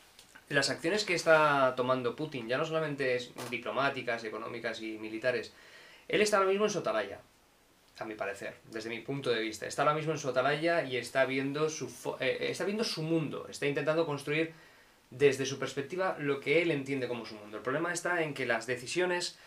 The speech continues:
que está tomando yo creo que no tiene una perspectiva tan globalista como las que están teniendo las decisiones que está tomando el resto del mundo. Este, este cerco alrededor de todo lo ruso que has comentado, José, el tema de la rusofobia,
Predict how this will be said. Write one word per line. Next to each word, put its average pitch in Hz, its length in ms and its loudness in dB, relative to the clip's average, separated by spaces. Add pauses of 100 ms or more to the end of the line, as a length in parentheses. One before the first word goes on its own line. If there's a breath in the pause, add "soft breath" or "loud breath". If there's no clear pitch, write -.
(220 loud breath)
que - 80 0
está 160 160 2
tomando 165 320 2
yo 151 160 0
creo 156 160 4
que 143 80 0
no 143 100 -2
tiene 143 160 -6
una 147 140 0
perspectiva 139 420 -4
tan 147 160 2
globalista 156 420 2
como 151 140 -2
las 123 160 0
que - 80 -8
están 139 220 -6
teniendo 135 260 -4
las 143 140 -2
decisiones 123 260 -6
que 123 60 -10
está - 160 -8
tomando 123 240 -4
el 117 80 -6
resto 120 180 -8
del 113 100 -4
mundo. 113 440 -8
Este, 165 480 2 (440 loud breath)
este - 220 2
cerco 175 560 4 (140)
alrededor 135 480 2
de 151 80 0
todo 147 260 2
lo 131 120 0
ruso 160 260 -4
que 131 60 -4
has 127 100 -6
comentado, 131 380 0
José, 139 200 -8
el 113 80 -6
tema 135 200 -2
de 131 40 2
la 127 100 4
rusofobia, 127 600 -2